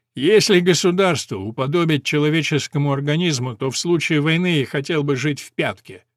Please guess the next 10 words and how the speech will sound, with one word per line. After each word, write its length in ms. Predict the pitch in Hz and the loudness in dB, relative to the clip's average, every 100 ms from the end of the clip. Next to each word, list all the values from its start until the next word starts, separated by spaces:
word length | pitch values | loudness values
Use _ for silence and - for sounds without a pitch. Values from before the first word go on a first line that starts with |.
| _ _ _ _ _ | _ _ _ _ _
Сказано 640 | - - 156 143 147 139 127 | -14 -6 -4 -2 -4 -4 -4
достаточно 640 | 127 - 127 - - 110 | -8 -8 -10 -8 -10 -10
откровенно, 640 | - 127 120 104 85 82 | -10 -10 -8 -10 -14 -16
только 320 | - 107 123 | -8 -8 -6
ведь 320 | 113 110 - - - | -6 -6 -8 -14 -10
и 80 | |
альтернатива 840 | 123 117 139 127 143 143 170 107 87 | -8 -8 -8 -4 -4 -4 -4 -6 -6
смерти 560 | - 104 90 - 90 - | -8 -10 -12 -14 -18 -14
от 200 | 107 - | -16 -12
парши 480 | 104 - - 196 | -12 -10 -6 -6